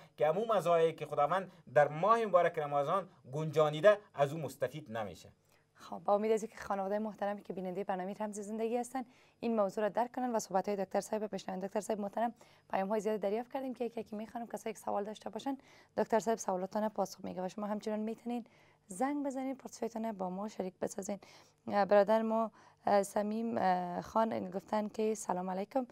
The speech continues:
Speaker 2: بیننده بعدی گفتن سلام نورالحق هستم از کابل تشکر. سلامای ما را هم پذیرشین. محمد فیروز رحیمی هم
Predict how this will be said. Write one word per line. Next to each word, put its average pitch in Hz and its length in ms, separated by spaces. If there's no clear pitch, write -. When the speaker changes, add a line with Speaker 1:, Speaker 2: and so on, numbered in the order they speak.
Speaker 2:
بیننده 202 300
بعدی 208 180
گفتن 220 180
سلام 202 260
نورالحق 202 960
هستم 226 320
از 190 160
کابل 190 220
تشکر. - 380
سلامای 190 360
ما 202 100
را 208 60
هم 202 80
پذیرشین. 202 400
محمد 190 380
فیروز 196 340
رحیمی 202 360
هم 214 140